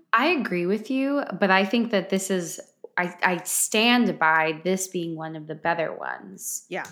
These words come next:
Speaker 1: So I'm gonna go high
Speaker 2: <laughs>
Speaker 1: seventies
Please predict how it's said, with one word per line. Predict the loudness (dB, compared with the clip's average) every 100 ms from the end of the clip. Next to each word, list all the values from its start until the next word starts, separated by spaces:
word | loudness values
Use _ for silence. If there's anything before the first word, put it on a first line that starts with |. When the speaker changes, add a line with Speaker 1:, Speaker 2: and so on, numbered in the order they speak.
| -10
Speaker 1:
So | -6 0 2 2 0 -2 -4 -10 _ _ _ _ _ _ -2
I'm | 4 4 6 4
gonna | 2
go | 2 2 0 -2 -6 -12 _ _ _ _ -16
high | -6 -2 0 0 -2 -2 -6 -8 -12 _ _ _ -4
Speaker 2:
<laughs> | -4 -4 _ _ _ _ _ _ _ _ _ _ _ _ _ _ _ -10 -4
Speaker 1:
seventies | 2 2 2 -2 -4 -4 -4 -4 -6